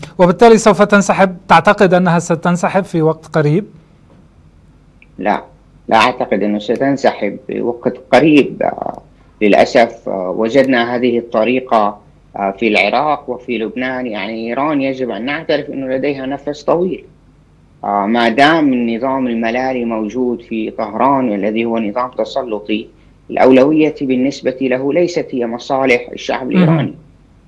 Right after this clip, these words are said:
Speaker 2: هنا نحن نتحدث عن مصالح، آه، آه، ل-، لوجودها، والمصالح هي تخ-، تختصر الآن في مصالح أيديولوجية وطائفية.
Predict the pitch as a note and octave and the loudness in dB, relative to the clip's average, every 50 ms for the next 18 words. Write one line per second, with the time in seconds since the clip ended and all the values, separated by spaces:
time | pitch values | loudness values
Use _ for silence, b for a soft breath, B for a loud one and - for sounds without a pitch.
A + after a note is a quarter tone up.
0 | _ A2+ G#2 B2 G2+ - - C#3 C3+ C3+ C3 C3+ C#3 - A#2 - - D3 C#3+ C#3+ | _ -8 -6 -6 -6 -6 -6 -6 -6 -6 -6 -4 -2 -2 -2 -2 -2 -2 -2 -2
1 | C#3+ C#3+ C3 C3+ B2+ B2+ B2 - - C3 C3 D3 D#3 D#3 D#3+ D#3 - - - _ | -2 -2 -4 -2 -2 -2 -2 -2 0 0 2 2 2 2 0 -2 -4 -10 -20 _
2 | _ _ _ _ _ _ - G2+ G#2 G#2 G#2 G#2 G#2 G2+ G2 - - - G2+ G2+ | _ _ _ _ _ _ -4 -2 -2 0 0 0 -2 -2 -4 -4 -4 -4 -2 -2
3 | G2 E2+ - - - - - A2+ A2+ E2 C#2 G2 G2+ G2 G2 G#2+ G#2+ A#2 A#2 B2 | -2 -2 -4 -6 -8 -8 -4 -4 -4 -4 -4 -4 -4 -2 -2 -2 -2 -2 -2 -2
4 | A2+ G#2+ G2 G#2 E2+ A#2 C3+ C#3+ C#3 C#3 - - E3 E3+ E3 D3+ - E3+ D#3 D#3 | -4 -2 -2 -2 -2 -2 0 0 -2 -2 -4 -4 -2 -2 -2 -2 -2 -2 -2 -2
5 | D3 - E3+ - - - - - _ _ _ F3 - - - E3 D#3 - D3+ C3+ | -2 -4 -6 -8 -8 -12 -16 -16 _ _ _ -6 -6 -2 -2 -2 0 2 0 0
6 | C3 A#2 D3+ D#3 D#3 D#3+ D#3 B B B B B _ - B2+ C#3 C#3 - - E3 | 0 0 -2 -2 -4 -6 -8 B B B B B _ -6 -6 -4 -4 0 2 4
7 | E3+ E3 D#3+ D#3 A#2+ C#3+ C3+ C#3+ C#3+ C3+ C3+ C3+ C#3+ E3 D#3+ D3+ C3+ B2+ B2+ - | 4 4 2 0 0 2 2 4 4 4 2 0 0 0 2 2 2 2 2 0
8 | C#3 - - - - - - D3+ B2 E2 - | 0 0 0 -2 -4 -4 -4 -4 -4 -4 -6